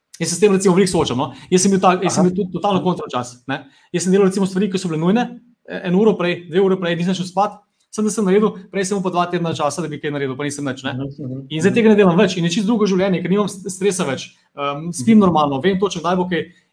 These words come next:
Speaker 1: je pa res, da je to neka taka odločitev, ne. Ampak,
Speaker 2: Mhm.
Speaker 1: eh, daj, daj mi še kaj vse več povej, no, ker me zanima, oziroma tako, no, tu človeka pr-, pravijo, da najbolj spoznaš, k-, k-, k-,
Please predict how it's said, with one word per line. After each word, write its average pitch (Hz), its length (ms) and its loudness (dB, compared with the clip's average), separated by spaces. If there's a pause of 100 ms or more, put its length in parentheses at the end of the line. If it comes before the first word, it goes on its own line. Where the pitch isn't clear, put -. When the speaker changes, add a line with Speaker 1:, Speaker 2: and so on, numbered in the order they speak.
Speaker 1:
je 180 100 4
pa 190 140 0
res, 185 120 8
da 180 60 4
je 180 60 2
to 180 80 2
neka 165 180 0
taka 151 240 -2
odločitev, 143 360 -8
ne. 123 120 -6 (520)
Ampak, 139 300 -2
Speaker 2:
Mhm. 196 140 -6
Speaker 1:
eh, 139 220 -4 (400)
daj, 233 140 4
daj 233 120 6
mi 220 160 8
še 190 120 0
kaj 190 120 4 (100)
vse 180 260 -2
več 185 180 -2
povej, 160 180 -2
no, 143 120 0
ker 156 180 -4
me 160 120 -4
zanima, 180 500 -2 (280)
oziroma 202 360 0
tako, - 180 -4
no, 143 180 -2
tu - 140 -12
človeka 185 320 0
pr-, 180 180 -14
pravijo, 180 240 0
da 160 80 -2
najbolj 185 220 2
spoznaš, 180 400 -2
k-, 156 160 -6
k-, 151 320 -2
k-, 147 300 -2